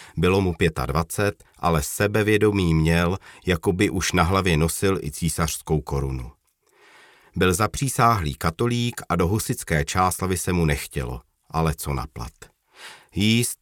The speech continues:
pít a spát musí i král. A proč při té příležitosti neukázat těm zatvrzelým kališnickým Čáslavanům,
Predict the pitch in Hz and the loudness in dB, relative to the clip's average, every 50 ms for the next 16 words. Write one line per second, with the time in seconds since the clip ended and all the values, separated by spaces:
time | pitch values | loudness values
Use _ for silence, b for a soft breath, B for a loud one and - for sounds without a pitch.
0 | _ - 104 104 104 110 - - - 78 82 - - - 87 85 87 87 87 82 | _ -2 0 2 2 2 0 -2 -2 -2 -2 -4 -2 0 2 4 6 4 4 2
1 | - 82 85 80 - - 82 82 64 69 78 - - 65 64 62 58 58 57 60 | 2 0 0 0 0 -2 -2 -2 -2 -4 -6 -6 -4 -6 -4 -6 -6 -8 -12 -14
2 | - - _ _ _ _ _ _ _ _ _ _ _ _ _ _ _ _ _ - | -16 -20 _ _ _ _ _ _ _ _ _ _ _ _ _ _ _ _ _ -4
3 | 80 82 - 104 107 104 - - - - 131 120 - 123 123 113 - - - 98 | -4 -2 0 0 0 0 0 -4 -4 -2 0 0 2 2 0 0 0 -2 -2 0
4 | 98 104 113 110 117 - 127 120 - - 120 113 98 95 95 101 113 - - 95 | 2 2 2 0 -2 -2 -2 -4 -2 -2 -2 0 2 2 0 0 -2 0 0 2
5 | 85 80 80 73 80 71 - - - - 90 82 78 80 90 85 - 95 107 107 | 2 2 2 2 0 -2 -4 -6 -4 0 2 2 2 2 0 -2 -2 -2 -2 0
6 | 98 101 92 85 85 82 80 78 - 87 90 90 82 - - 95 82 - - - | 0 0 0 2 2 2 2 2 2 0 0 0 -2 -2 -2 -2 -4 -4 -4 -2
7 | 107 104 95 - - 87 80 71 - - - 82 76 80 80 80 76 76 76 69 | -2 0 0 0 0 0 0 0 0 -2 -2 0 2 2 2 2 2 2 0 -2
8 | 71 | -4